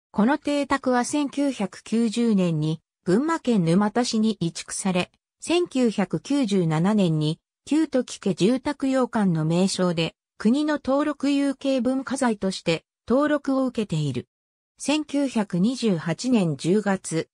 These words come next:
大久保立の推挙により出馬した貴族院議員補欠選挙で当選。千九百三十一年、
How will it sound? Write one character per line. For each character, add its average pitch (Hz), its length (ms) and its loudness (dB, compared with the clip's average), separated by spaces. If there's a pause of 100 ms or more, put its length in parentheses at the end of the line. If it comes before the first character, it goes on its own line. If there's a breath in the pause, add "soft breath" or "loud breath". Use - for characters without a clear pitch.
(160)
大 226 200 4
久 277 160 -2
保 269 100 2
立 277 280 -2
の 277 140 0
推 269 260 -2
挙 269 200 0
に 208 140 2
よ 185 100 4
り 180 100 0
出 - 300 -8
馬 185 160 0
し - 140 -8
た 170 180 0 (240)
貴 196 140 -2
族 311 320 -2
院 208 240 2
議 185 160 -2
員 262 100 -2
補 254 140 -2
欠 285 180 -4
選 294 280 -2
挙 214 180 -4
で 180 120 -2
当 160 220 -2
選。 156 380 -2 (640)
千 339 320 -2
九 285 200 -2
百 220 280 -4
三 277 320 -4
十 180 200 0
一 156 280 -2
年、 170 260 0